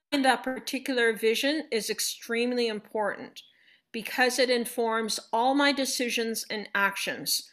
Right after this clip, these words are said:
towards that vision of coaching these beautiful and successful women. I will say no to an opportunity or, or more, not because they are quote unquote bad,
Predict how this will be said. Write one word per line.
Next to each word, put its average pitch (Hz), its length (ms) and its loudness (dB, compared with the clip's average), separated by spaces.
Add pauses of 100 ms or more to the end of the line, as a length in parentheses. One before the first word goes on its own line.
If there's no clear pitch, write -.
(180)
towards 220 560 -4
that 220 280 0
vision 202 340 -2
of 185 160 -6
coaching 220 440 -4
these 190 320 -6
beautiful 247 540 -4
and 208 160 -6
successful 202 640 -4
women. 196 340 -4 (1120)
I 262 160 6
will 381 200 0
say 294 280 -2
no 233 280 2
to 247 180 -4
an 214 180 -6
opportunity 208 1200 -2 (240)
or, 196 460 2 (440)
or 202 200 0
more, 208 500 8 (560)
not 262 300 2
because 262 420 2
they 214 220 4
are 185 360 4
quote 208 280 0
unquote 190 640 -2
bad, 214 540 6